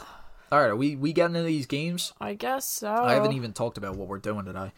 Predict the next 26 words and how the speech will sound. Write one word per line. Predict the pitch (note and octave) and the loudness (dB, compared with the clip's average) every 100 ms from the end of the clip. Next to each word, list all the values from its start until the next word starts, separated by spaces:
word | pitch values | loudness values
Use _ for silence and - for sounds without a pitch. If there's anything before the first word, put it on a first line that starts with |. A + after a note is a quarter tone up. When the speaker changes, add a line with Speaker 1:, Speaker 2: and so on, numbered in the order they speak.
| _ | _
Speaker 2:
Sure. | - - C#2+ D#3+ A3+ | -16 -8 -6 -6 -2
Speaker 1:
So | - | 4
we | C3 E3 | 6 8
have | F#3+ | 8
a | G#3 | 8
game. | C3+ A2+ G#2+ A#2+ - - - _ - _ - - | 6 4 4 0 -2 -12 -16 _ -20 _ -20 -2
Uh, | A2+ A2+ | 2 2
we | A2 A2+ G#2+ - _ _ _ _ | 2 -2 -4 -14 _ _ _ _
walking | - A#2 A2 | -2 -2 -2
through | G#2 G#2+ | -6 -6
Target | - A2+ A2 | 0 0 0
the | G#2+ | -4
other | G2 G2 | -4 -2
day. | G2+ B2 - - - - | -2 -4 -6 -10 -10 -8
Speaker 2:
Yeah, | G#3 G3+ F3+ | 0 2 4
it | F#3 | 4
was | G3 | 2
a | G3+ | 2
Target. | G3 - G#3+ G#3+ G#3+ A#3 A3+ G#3+ - - | 0 2 6 6 6 4 2 -2 -12 -2
It | |
was | G3 | -2
in | G#3+ | 0
the | A#3+ | -2
clearance | - F#3 F#3 G3 | -2 -2 -2 -4
section, | - F#3 - F3 E3 | -6 -8 -8 -8 -8
too. | F#3+ F#3+ F3 | -8 -6 -6